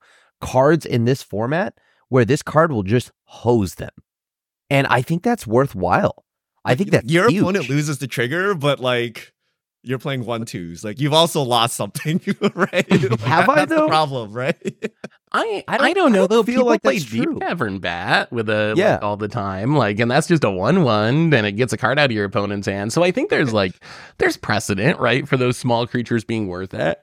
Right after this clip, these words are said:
Speaker 3: I'm, I'm actually,
Speaker 2: Curious.
Speaker 3: the more I look
Speaker 2: Yeah.
Speaker 3: at Standard, the higher I get, 'cause, like, number one's domain, the second most played deck right now is Rakdos. And you might think, "Oh, Rakdos, what does that care?" But if you look at the deck list, Bloodtithe Harvester, Deep Cavern Bat, Geological Appraiser, Trumpeting Carnosaur,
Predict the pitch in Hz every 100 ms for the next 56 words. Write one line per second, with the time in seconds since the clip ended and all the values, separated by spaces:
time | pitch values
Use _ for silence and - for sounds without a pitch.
0 | _ - - _ - 185 330 311 - 220
1 | 359 - - 120 92 87 92 143 143 190
2 | 208 143 143 - 82 120 110 110 104 101
3 | 117 110 113 107 90 104 - - 107 107
4 | 98 - - - 117 156 202 185 175 139
5 | 117 127 123 113 120 151 180 151 - 110
6 | 135 175 117 104 101 95 87 82 78 -
7 | 165 240 - 160 226 285 220 190 127 127
8 | 117 110 117 117 127 117 - 98 101 -
9 | - 156 156 190 233 277 277 208 - -
10 | 147 143 - 120 104 90 101 165 190 185
11 | - 170 151 95 - 95 92 95 110 151
12 | 160 147 113 123 107 117 147 160 - 160
13 | 156 - 143 147 143 139 139 135 127 110
14 | 101 95 139 151 151 143 143 139 147